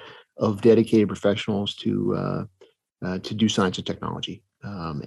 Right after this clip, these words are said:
and in my mind, it starts in kindergarten. And so again, the stem, my, my hat as the Naval stem executive is critical to that, where I, uh, I've got a team of folks here at, at O N R,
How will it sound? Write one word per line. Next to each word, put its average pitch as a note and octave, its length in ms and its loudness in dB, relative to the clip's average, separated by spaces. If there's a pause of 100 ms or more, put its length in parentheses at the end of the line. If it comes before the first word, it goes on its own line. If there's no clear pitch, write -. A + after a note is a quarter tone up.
and F#2 640 -2
in G#2+ 160 4
my G#2+ 140 6
mind, A#2 260 6
it - 20 0
starts A2+ 300 2
in F#2+ 100 0
kindergarten. F2+ 480 -2 (300)
And F2+ 120 -4
so F#2 380 2
again, G2 220 4
the F2 80 0
stem, A#2 480 6 (240)
my, G#2 140 2
my G#2 120 2
hat A#2+ 300 4
as G#2 120 4
the G#2 80 0
Naval G2 280 4
stem A#2+ 280 4
executive A2+ 520 4
is F#2 120 2
critical A2+ 440 2
to G#2 60 4
that, G#2+ 260 4
where F#2+ 120 2
I, F#2+ 200 0 (400)
uh, G2 260 -2
I've G2+ 160 -2
got G#2+ 180 4
a G2 60 0
team A#2 380 4
of G2 80 0
folks - 480 0
here A2+ 500 4 (300)
at, A2 240 0
at A2 100 8
O C3+ 160 10
N B2+ 60 8
R, A2 520 6